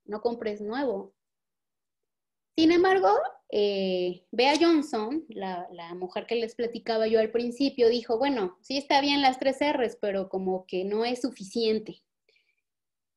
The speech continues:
Entonces, incorporó otras, otras dos R's.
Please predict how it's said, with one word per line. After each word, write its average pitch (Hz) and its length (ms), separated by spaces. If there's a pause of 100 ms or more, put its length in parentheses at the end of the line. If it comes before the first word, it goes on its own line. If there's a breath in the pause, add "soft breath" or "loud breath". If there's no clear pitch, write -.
(260)
Entonces, 247 840
incorporó 262 920
otras, 214 1080
otras 220 400
dos 220 180
R's. 202 540